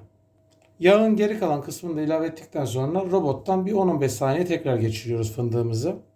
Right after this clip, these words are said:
Ve ezmemiz hazır. Eğer ezmeyi hemen tüketmeyecekseniz üzerine bir miktar yağ dökerek kapağını sıkıca kapatarak da dolabınızda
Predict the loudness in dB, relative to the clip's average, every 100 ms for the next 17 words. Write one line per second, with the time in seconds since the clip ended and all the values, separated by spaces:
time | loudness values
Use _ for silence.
0 | _ _ _ _ _ _ _ 4 4 4
1 | 2 0 2 0 -2 -4 -2 0 0 -4
2 | -8 -20 _ _ _ _ _ _ _ _
3 | _ _ _ _ _ _ _ 0 4 6
4 | 6 4 2 2 2 -2 -8 -8 -6 -6
5 | -6 -6 -4 -2 -2 0 0 -2 0 2
6 | 2 0 -2 2 2 2 0 0 -2 -6
7 | -8 -6 -2 -2 -4 -4 -4 -2 -2 -2
8 | 0 -2 -2 0 2 0 -2 -2 -4